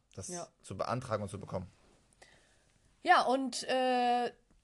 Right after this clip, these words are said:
Speaker 2: wir sind dann nach unseren ersten Stops in China und Indonesien ja auch dann direkt nach Neuseeland geflogen,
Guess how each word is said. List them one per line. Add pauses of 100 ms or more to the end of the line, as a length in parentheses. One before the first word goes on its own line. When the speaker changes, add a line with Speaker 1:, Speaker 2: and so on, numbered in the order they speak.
Speaker 2:
wir
sind
dann
nach
unseren
ersten
Stops
in
China
und
Indonesien
ja
auch
dann
direkt
nach
Neuseeland
geflogen,